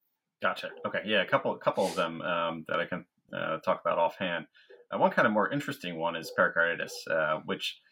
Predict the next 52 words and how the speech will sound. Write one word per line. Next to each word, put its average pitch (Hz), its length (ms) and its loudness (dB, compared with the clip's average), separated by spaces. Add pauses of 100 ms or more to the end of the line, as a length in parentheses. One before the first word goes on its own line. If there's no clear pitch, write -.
(360)
is - 260 -8
maybe 143 240 -2
a 113 60 0
tough - 220 2
one 131 80 2
to 107 260 0
catch, - 300 2
uh, 95 340 4
catch 98 120 -6
up - 120 -4
on, 127 180 0
but 117 140 4 (100)
m-, 85 120 -4
more 104 200 4
often 101 260 4
we 98 60 2
actually 101 220 4
did 90 120 -10
see - 140 -6
this 92 220 -6
some, 95 280 -2
on 90 120 -2
some 123 320 2
degree 90 520 -2
post - 300 -6
the - 80 -14
covid 90 240 -2
vaccines 90 600 -4
and 85 80 -12
so 90 120 -2
forth. 82 260 -4 (500)
Um, 85 240 0
but - 140 -6
just - 180 -6
can 104 180 -4
come 107 140 -4
out 92 100 6
of 90 60 2
nowhere. 92 240 4
People 85 180 -4
are 82 60 2
having 80 160 -2
side 85 160 -4 (120)
pain. 82 200 -8 (100)
Maybe 85 160 0
they 90 80 -2
present 90 260 -4
with - 60 -14
palpitations, 110 640 -2
some 95 100 -12
chest - 320 -2
pain. 95 260 -4